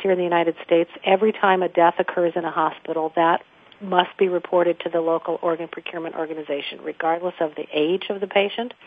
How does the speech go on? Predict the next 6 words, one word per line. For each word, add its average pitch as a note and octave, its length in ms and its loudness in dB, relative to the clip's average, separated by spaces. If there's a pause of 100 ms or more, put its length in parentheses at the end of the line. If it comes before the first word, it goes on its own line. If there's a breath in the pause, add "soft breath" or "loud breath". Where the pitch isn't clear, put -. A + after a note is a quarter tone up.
(560 loud breath)
or E3+ 120 2
the E3 80 -2
cause D#3+ 320 0
of E3 140 -10
death. C#3+ 280 2 (300)
And D#3+ 460 -6